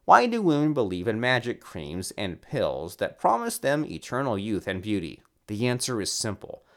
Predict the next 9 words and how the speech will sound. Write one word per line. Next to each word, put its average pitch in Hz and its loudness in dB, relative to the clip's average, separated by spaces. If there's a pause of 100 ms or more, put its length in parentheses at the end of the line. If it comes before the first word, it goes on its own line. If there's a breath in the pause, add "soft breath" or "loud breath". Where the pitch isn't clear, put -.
(140 soft breath)
It's 101 -4
because 90 -4
they 101 -2
want 135 4
to - -6
believe 101 0
they 87 -6
can 127 -4
have 139 0